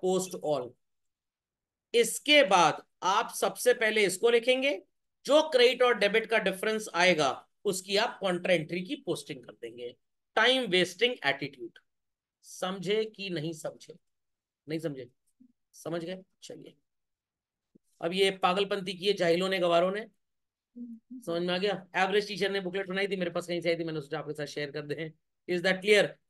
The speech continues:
बिल्कुल ये सब हरकतें मत करिएगा, पेपर जाएगा छूट आपका। मैं आपको एक सुपर बेस्ट टेक्निक बता रहा हूँ, इसी से फॉलो करिएगा। सब कुछ लिखने के बाद leave a line blank on the credit side, buy balance carried down, वही वैल्यू लिख लीजिए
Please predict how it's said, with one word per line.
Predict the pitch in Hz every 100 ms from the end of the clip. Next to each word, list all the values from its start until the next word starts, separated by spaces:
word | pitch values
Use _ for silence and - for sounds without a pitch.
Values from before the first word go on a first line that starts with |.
| -
बिल्कुल | 196 208 233
ये | 240 226
सब | 220 220
हरकतें | 208 208 208
मत | 208 208
करिएगा, | 226 226 254
पेपर | 202 202 180
जाएगा | 175 202
छूट | 240 202 180
आपका। | 131 - - _ _ _ _ _ _ _ -
मैं | 196 220 226
आपको | 175 180 -
एक | 208 196
सुपर | 226 220 233 214
बेस्ट | 196 185
टेक्निक | 202 190 208 185
बता | 185 190
रहा | 247
हूँ, | 240
इसी | 180 190
से | 185 185
फॉलो | 156 160
करिएगा। | 170 156 160 139 127 - _ -
सब | 190 185
कुछ | 220 220
लिखने | 196 208 214
के | 214
बाद | 220 226
leave | 196 202
a | 202
line | 196 196
blank | 185 196 202
on | 208
the | 214
credit | 220 233 -
side, | 277 - _ _ _ -
buy | 190 214
balance | 208 208 214
carried | - 214 220
down, | 226 202
वही | 233 269
वैल्यू | 214 202
लिख | 196 180
लीजिए | 185 185 247